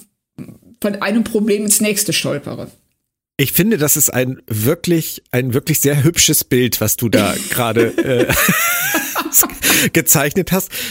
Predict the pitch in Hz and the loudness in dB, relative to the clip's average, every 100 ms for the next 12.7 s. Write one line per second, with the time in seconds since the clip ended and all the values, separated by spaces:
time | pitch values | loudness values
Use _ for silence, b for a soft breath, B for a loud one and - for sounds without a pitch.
0 | B - - 226 202 147 175 - 165 135 | B 0 0 2 0 2 2 2 2 0
1 | - 143 202 - 120 - 110 110 123 110 | -2 -2 0 0 0 -2 -2 -2 -2 -4
2 | - 117 113 110 - - 120 120 113 110 | -4 -4 -2 -4 -8 -6 -4 -2 -4 -4
3 | 110 - 147 - - 135 120 - 123 123 | -6 -6 -8 -6 -8 -6 -4 -4 -4 -4
4 | 131 - 151 135 143 143 - 156 - 170 | -6 -6 -4 -4 -4 -6 -2 0 0 0
5 | 185 160 131 147 147 123 123 151 160 156 | 0 -2 0 -2 -2 -2 -2 0 0 -2
6 | - B B B - 139 139 135 131 b | -4 B B B -2 -2 0 -2 -4 b
7 | b b _ - 143 175 104 101 90 113 | b b _ -2 -2 -2 -4 -6 -4 -4
8 | 131 135 - 123 170 - 202 240 175 123 | -4 -4 -4 -2 -4 -4 -4 -6 -6 -6
9 | 127 - - 147 202 196 185 180 180 - | -6 -6 -4 -4 -2 -2 -2 -2 -2 -2
10 | 165 - 113 139 160 - - - 127 120 | -6 -4 -2 0 0 -2 -6 -8 -6 -4
11 | 110 104 101 127 143 - - - 139 135 | -2 -4 -2 -4 -4 -6 -12 -10 -4 -4
12 | 127 123 - - 117 117 | -4 -8 -8 -6 -4 -4